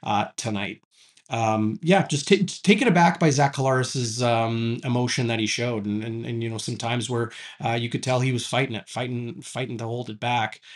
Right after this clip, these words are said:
uh, and, and hold it together. And I don't blame him. I, you know, I, I think anybody in his situation,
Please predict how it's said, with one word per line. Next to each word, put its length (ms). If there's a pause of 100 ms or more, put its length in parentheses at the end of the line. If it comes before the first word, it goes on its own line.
(140)
uh, 300
and, 120
and 180
hold 200
it 100
together. 540 (140)
And 320
I 120
don't 120
blame 240
him. 180
I, 160
you 300
know, 260
I, 240
I 20
think 240
anybody 400
in 120
his 180
situation, 680